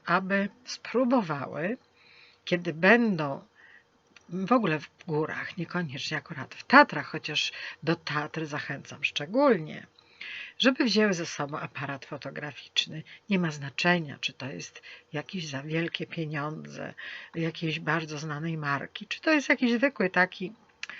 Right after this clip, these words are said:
nawet ten w telefonie komórkowym. Chociaż muszę przyznać, że te z telefonów komórkowych niekiedy, y, powodują ogromny zachwyt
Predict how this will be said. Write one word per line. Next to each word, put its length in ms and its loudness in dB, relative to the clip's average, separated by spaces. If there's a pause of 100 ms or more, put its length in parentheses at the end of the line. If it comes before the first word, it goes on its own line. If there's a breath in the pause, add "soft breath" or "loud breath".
(300 loud breath)
nawet 340 6
ten 200 0
w 120 -20
telefonie 640 0
komórkowym. 920 -8 (440 loud breath)
Chociaż 360 8
muszę 280 2
przyznać, 540 -2
że 200 0
te 180 -2
z 80 -10
telefonów 520 -2
komórkowych 680 -4
niekiedy, 460 -2 (380 loud breath)
y, 260 0 (460)
powodują 920 -2 (120)
ogromny 520 2
zachwyt 600 -2